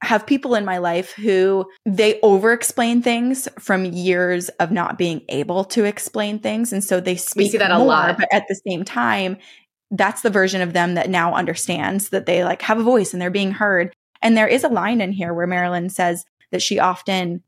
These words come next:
Speaker 1: doesn't finish sentences. And so I was like, <laughs> "Maybe that can be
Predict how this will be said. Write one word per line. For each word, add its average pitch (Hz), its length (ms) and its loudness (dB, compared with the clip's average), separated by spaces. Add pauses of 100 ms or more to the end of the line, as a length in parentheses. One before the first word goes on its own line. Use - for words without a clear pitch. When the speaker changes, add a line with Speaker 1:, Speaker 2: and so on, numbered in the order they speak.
Speaker 1:
doesn't 190 360 2
finish 175 380 -4
sentences. 277 880 -2 (120)
And 247 160 4
so 294 80 2
I 269 100 6
was 277 160 4
like, 247 240 2
<laughs> - 0 -
"Maybe 254 380 6
that 226 320 0 (180)
can 226 260 4
be 208 560 0